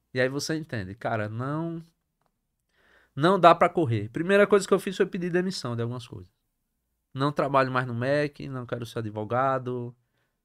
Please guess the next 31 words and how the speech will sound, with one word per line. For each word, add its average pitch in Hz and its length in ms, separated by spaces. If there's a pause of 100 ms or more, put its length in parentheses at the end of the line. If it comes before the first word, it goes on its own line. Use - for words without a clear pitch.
(560)
não 135 240
quero 135 240
me 127 60
estressar. 127 800 (300)
Hoje 143 320
mesmo 147 240
era 202 140
pra 214 100
eu 196 60
tá 233 100
estressado - 500
aqui. 113 220 (1000)
No 117 120
meio 131 200
do 123 80
caminho, 151 640 (460)
tive 123 160
um 123 80
problema 123 500
com 143 80
o 143 60
carro, 165 420
o 143 80
carro 131 220
ficou 123 340
ilhado, 139 680
cheio 123 280
de 123 200
água, 135 420
Aracaju 120 420
chovendo, 139 840